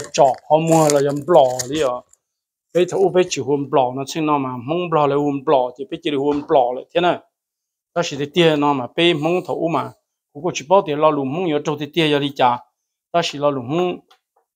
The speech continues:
bây hai thấu ấy, bây su su bò ấy, bây trâu, bây hai lo mà.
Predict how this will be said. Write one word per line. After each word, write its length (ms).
bây 140
hai 400
thấu 340
ấy, 160
bây 100
su 160
su 180
bò 200
ấy, 160
bây 160
trâu, 200
bây 120
hai 160
lo 160
mà. 200